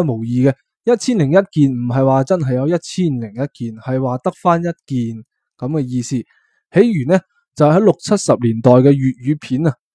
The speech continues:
反映咗貧窮嘅社會。嗰陣時啲打工仔呢，出場面呢，就要着成套西裝嘅，但係啲錢銀有限啦，荷包乾硬化啊，咁啊只能夠買一套啦。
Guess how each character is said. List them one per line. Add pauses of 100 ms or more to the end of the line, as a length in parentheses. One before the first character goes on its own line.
(120)
反
映
咗
貧 (200)
窮
嘅
社 (100)
會。 (460)
嗰
陣
時
啲
打
工
仔
呢， (260)
出 (100)
場
面
呢，
就
要
着
成 (260)
套
西
裝 (200)
嘅， (400)
但
係
啲
錢
銀
有
限
啦， (220)
荷
包
乾
硬
化
啊， (460)
咁
啊
只
能
夠
買
一
套
啦。